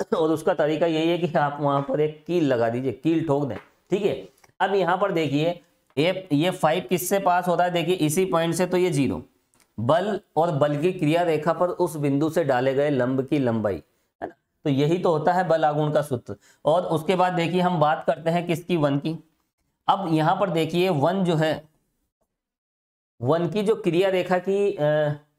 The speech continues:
बात करें, देखिए वन की जो line of action है वो बीसी है और इस पर देखिए इस पॉइंट ए से अगर हम परपेंडिकुलर लें तो वो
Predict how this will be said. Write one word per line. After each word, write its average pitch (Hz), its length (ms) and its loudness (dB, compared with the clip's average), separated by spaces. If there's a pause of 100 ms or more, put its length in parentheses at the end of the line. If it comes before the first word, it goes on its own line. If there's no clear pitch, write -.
(840)
बात 139 300 2
करें, 156 280 0
देखिए 156 240 0
वन 143 260 0
की 175 120 0
जो 175 140 0
line 160 260 0
of 165 160 -2
action 165 280 -2
है 180 60 2
वो 175 160 0
बीसी 139 400 -2
है 185 220 -2 (280)
और 156 260 0
इस 151 120 -4
पर 175 180 0
देखिए 165 280 0 (100)
इस 180 160 0 (120)
पॉइंट 165 340 0
ए 147 180 0
से 147 160 -2
अगर 170 180 0
हम 175 180 0
परपेंडिकुलर 151 800 0
लें 147 240 0
तो 160 100 -2
वो 160 140 -2